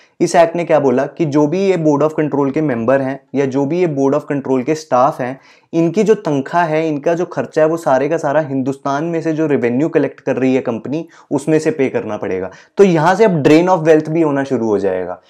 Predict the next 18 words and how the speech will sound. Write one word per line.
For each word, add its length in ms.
ठीक 140
है। 400
धीरे 220
धीरे 180
आप 100
देखोगे, 400
सारी 340
तनख्वाहें 420
ये 120
कहेंगे 340
कि 80
हिंदुस्तान 540
के 100
रेवेन्यू 360
से 120
ही 60
पे 200
करो, 280